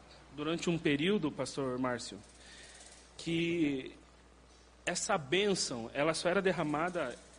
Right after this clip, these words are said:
de, em escadinha. Mas sabe o que que é mais legal? Pastor Márcio, você pode se ajoelhar?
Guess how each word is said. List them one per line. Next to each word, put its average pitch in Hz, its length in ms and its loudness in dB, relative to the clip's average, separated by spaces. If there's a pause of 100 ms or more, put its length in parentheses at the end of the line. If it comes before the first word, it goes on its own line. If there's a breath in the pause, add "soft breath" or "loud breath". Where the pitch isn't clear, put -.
de, 175 280 -4
em 175 100 8
escadinha. 160 680 4 (960 loud breath)
Mas 170 140 0
sabe 220 180 -2
o - 20 -8
que 214 100 -4
que 208 160 -4
é 190 60 0
mais 190 320 0
legal? 151 500 4 (280)
Pastor 180 240 -2
Márcio, 196 220 0
você 190 40 0
pode 214 220 0
se 170 80 0
ajoelhar? 135 440 0